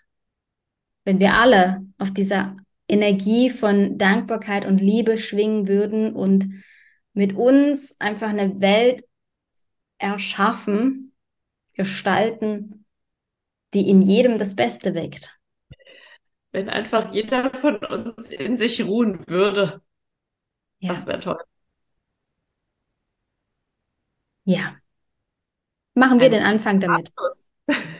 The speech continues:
Speaker 1: Ja, lass uns den Anfang damit machen. Ich glaube, wenn wir es ausstrahlen, treffen wir eins, zwei, drei Menschen, die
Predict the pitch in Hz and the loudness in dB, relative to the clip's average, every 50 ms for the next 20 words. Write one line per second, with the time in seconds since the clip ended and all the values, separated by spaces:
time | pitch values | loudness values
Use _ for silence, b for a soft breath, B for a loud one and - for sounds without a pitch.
0 | - 226 240 269 302 320 277 214 196 226 233 240 254 254 262 285 311 330 311 302 | -4 0 4 6 6 6 4 2 0 0 2 2 2 2 4 4 4 6 4 2
1 | 262 - 233 262 302 339 - 294 285 277 277 262 240 247 247 240 247 240 233 240 | 0 2 4 4 4 2 2 0 0 0 2 0 0 0 -2 -4 -4 -4 -4 -4
2 | 240 - 254 240 240 - - 240 233 233 233 214 220 220 220 220 254 254 247 247 | -4 -6 -8 -8 -8 -4 -2 -2 -2 -2 -2 -2 -2 -2 0 2 2 2 0 0
3 | - - - 220 247 240 - - - - 214 214 214 214 214 220 B B B B | -4 -2 0 0 0 -2 -4 -10 -10 -6 -4 -4 -2 -4 -6 -8 B B B B
4 | B B B B _ - - 240 233 233 233 233 208 226 226 - - 240 240 - | B B B B _ -4 0 2 2 2 2 0 2 2 2 2 2 0 0 0
5 | - 233 220 220 214 - 220 208 208 214 208 214 233 240 240 - 240 226 226 226 | 2 2 2 2 0 0 0 0 0 0 0 0 -2 -2 -2 -4 -4 -6 -6 -6
6 | 214 220 - 220 214 214 214 208 214 214 214 | -8 -6 -2 0 2 2 2 2 0 -2 -6